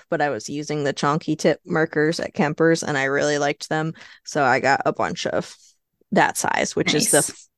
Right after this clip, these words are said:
Speaker 1: uh, P C five M tip. Uh, it's the bullet tip on these, but
Speaker 2: Mm-hmm.
Speaker 1: the,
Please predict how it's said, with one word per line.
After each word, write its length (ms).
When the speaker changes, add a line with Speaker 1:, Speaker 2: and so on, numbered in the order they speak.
Speaker 1:
uh, 360
P 160
C 240
five 400
M 420
tip. 360
Uh, 240
it's 220
the 100
bullet 440
tip 220
on 220
these, 360
but 180
Speaker 2:
Mm-hmm. 120
Speaker 1:
the, 300